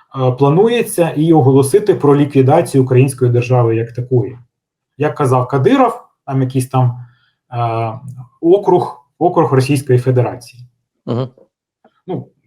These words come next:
Speaker 1: Кадиров — це, звичайно, теж є джерело, але очевидно, що він теж це все десь чує.
Speaker 2: Ну так, звичайно, да.
Speaker 1: Спілкується і так далі, і, очевидно, хтось йому про це теж казав, тому що сам він навряд чи до подібних геніальних ідей дійде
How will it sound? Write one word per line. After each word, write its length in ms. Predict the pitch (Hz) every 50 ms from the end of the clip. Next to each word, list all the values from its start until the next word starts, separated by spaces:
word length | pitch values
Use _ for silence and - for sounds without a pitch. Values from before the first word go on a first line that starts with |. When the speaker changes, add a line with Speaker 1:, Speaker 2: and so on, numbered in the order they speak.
| 131 -
Speaker 1:
Кадиров — 400 | 160 165 185 240 233 180 139 -
це, 160 | - 165 156
звичайно, 400 | 143 151 147 - 170 156 143 139
теж 240 | 127 147 143 131 -
є 60 | 143
джерело, 380 | 135 139 170 190 220 262 294 320
але 260 | 262 170 160 165 170
очевидно, 380 | 170 165 - 196 226 220 185 -
що 120 | - 160
він 160 | 175 175 160
теж 360 | - - 196 190 190 - -
це 120 | - - 151
все 240 | 147 - 160 151 135
десь 240 | 135 143 127 -
чує. 480 | - - 175 196 208 185 180 170 151 - _ _ _ _ _ _ _ -
Speaker 2:
Ну 160 | 151 160 180
так, 260 | 175 160 131 107 104
звичайно, 420 | - 123 113 - 104 101 98 98
да. 120 | 95 101 98
Speaker 1:
Спілкується 920 | - _ - 220 202 202 202 220 240 247 233 214 202 - - - 175 170
і 200 | 160 160 - -
так 160 | 156 147 143
далі, 280 | 156 175 185 175 160 143
і, 40 |
очевидно, 400 | 139 131 131 - 151 165 151 135
хтось 300 | 123 - 156 156 - -
йому 160 | 139 139 131 127
про 120 | 135 127
це 160 | 123 - 127
теж 200 | 123 127 123 123
казав, 380 | - 131 131 135 - - 143 -
тому 180 | 143 139 147
що 180 | 127 - 143 131 - - - - - - -
сам 280 | - - 196 220 185
він 140 | 170 185 165
навряд 360 | 160 151 143 160 170 175 175
чи 220 | - - 156 147 131
до 260 | 123 127 139 131 135
подібних 500 | - 143 135 135 180 165 147 147 139 127
геніальних 540 | 135 135 131 139 143 139 135 131 123 123 -
ідей 280 | 131 123 139 147 143 131
дійде 480 | 117 117 147 139 131 120 - - -